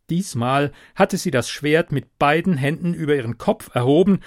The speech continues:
und jagte es mit voller Wucht durch eines der rotglühenden Augen direkt in den Schädel. Der Dämon gab einen letzten markerschütternden Schrei von sich, bevor er leblos zusammensank.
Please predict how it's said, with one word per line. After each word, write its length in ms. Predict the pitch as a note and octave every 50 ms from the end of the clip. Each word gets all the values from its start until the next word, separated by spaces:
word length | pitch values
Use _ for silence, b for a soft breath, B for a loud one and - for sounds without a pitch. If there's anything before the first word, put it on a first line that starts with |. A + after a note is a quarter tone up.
| B B B B
und 160 | B D3+ B2 C3
jagte 440 | B2+ B2+ C#3 F#3 F#3 - - F#3
es 160 | D#3+ D#3+ - -
mit 160 | C3+ B2 -
voller 400 | - - F3+ F3+ F3 E3+ E3 C#3+
Wucht 440 | D#3 E3+ - - - - - - C3+
durch 220 | A#2+ - - -
eines 320 | C#3 C#3 C#3 D3+ C#3+ -
der 120 | - B2 G#2+
rotglühenden 800 | G2+ G#2+ B2+ C#3 C3+ - - D#3 D3 D#3 D3+ D3 C3+ C#3 B2+ -
Augen 400 | - A#2 A2 A#2+ A#2 A2+ B2 A#2
direkt 480 | - A#2 A2 G2+ G#2+ A2 G#2+ _ _ -
in 140 | A#2+ A2+ A2
den 160 | A2 G#2 G#2
Schädel. 480 | - - - F2+ E2 - - F#2+ F2+ _ _ _ _ _ _ _ _ _ _ _ _ _ _ _ _ _ _
Der 100 | A#2+ A#2
Dämon 640 | A#2 G#2+ G2+ G#2 G#2+ A2 A#2+ C3+ C#3 C#3+ C#3+ C3+ b b b b b b
gab 180 | - C3 C3 -
einen 240 | C#3 C3+ C#3 C#3 C#3
letzten 540 | C3+ D3+ D#3+ - - - - F#3 E3 D#3+ D3
markerschütternden 1080 | C3 B2 C3 C#3+ C#3+ - - D3 B2 - - - D#3 - D3+ C#3+ C#3 C#3 D3 C3+ B2+
Schrei 380 | - - G#2+ G2+ A#2 B2 B2+ C3+
von 320 | - - C#3+ C3+ C#3 C#3+
sich, 340 | B2+ C3+ C#3 C3+ C3+ - b b b b b b b b
bevor 320 | - A#2 - - C3 D3+ D#3
er 120 | C3+ B2
leblos 600 | A#2+ G#2+ G#2+ G#2+ G#2 - C3 B2 B2 A#2+ - -
zusammensank. 960 | - E3+ D3 B2+ G#2 F#2+ G2+ G2+ F#2+ F#2 - - G2 F#2 F#2 G2+ - -